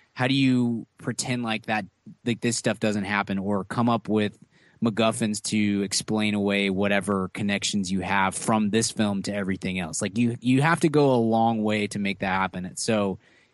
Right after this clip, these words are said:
I really kind of expect, beyond Darth Vader, we know Darth Vader's in it, and, uh, some of these other characters that we've named. I just, I don't think there's gonna be too much that brings in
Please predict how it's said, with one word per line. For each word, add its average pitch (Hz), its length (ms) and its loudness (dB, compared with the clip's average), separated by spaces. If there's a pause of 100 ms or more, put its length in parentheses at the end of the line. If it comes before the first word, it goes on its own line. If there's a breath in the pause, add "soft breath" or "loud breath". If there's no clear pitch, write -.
(180 soft breath)
I 139 100 6
really 165 360 4
kind 160 180 0
of 156 60 -2
expect, 135 440 -4 (160)
beyond 165 400 0
Darth 147 240 2
Vader, 120 280 -2
we 120 100 -4
know 143 180 0
Darth 131 240 -2
Vader's 113 380 -4
in 107 120 -4
it, 107 160 -6 (380 soft breath)
and, 113 260 0
uh, 104 220 0
some 135 160 -4
of 131 40 0
these 120 120 2
other 113 120 2
characters 104 360 -2
that 104 60 -2
we've 101 140 -2
named. 107 300 -2
I 117 100 -2
just, - 280 -6
I 131 120 2
don't 156 300 2
think 180 180 -2
there's 147 160 0
gonna 131 200 0
be 123 160 -2
too 135 400 -4
much 110 540 -2
that 107 220 -4
brings 107 400 -4
in 98 340 -4